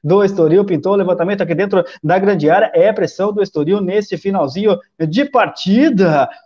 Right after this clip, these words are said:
O chute que partiu aqui do Thiago Gouveia de fora da área. Com desvio é mais um, hein? Tá chovendo escanteio agora, hein? É mais um escanteio para o Estoril. É o sexto já, né? É o sétimo da partida,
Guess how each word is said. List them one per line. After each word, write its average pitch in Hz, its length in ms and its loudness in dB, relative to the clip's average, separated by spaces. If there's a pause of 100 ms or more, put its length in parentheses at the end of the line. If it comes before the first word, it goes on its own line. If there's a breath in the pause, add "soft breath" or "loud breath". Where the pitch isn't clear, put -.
O 165 140 2
chute 185 480 -6
que 165 100 -16
partiu 156 400 -4
aqui 190 180 -4
do 180 220 0
Thiago 180 400 -4
Gouveia 143 400 0
de 139 120 -6
fora 185 280 -2
da 135 140 -6
área. 190 320 0 (420 loud breath)
Com 247 220 2
desvio 208 360 0
é 262 60 4
mais 240 320 0
um, 196 200 2
hein? 156 80 -2 (500 soft breath)
Tá - 120 0
chovendo 214 340 0
escanteio 269 420 -2
agora, 156 320 2
hein? 160 120 -4 (200)
É 151 140 -4
mais 165 540 -2
um 254 120 0
escanteio 247 480 -4
para 269 240 -2
o 320 40 -4
Estoril. 156 440 0
É 139 60 2
o - 60 0
sexto 190 500 -2
já, 117 200 -4
né? 143 200 -8 (880)
É 143 80 -6
o 135 80 0
sétimo 165 440 -4
da 165 80 -2
partida, 202 520 -2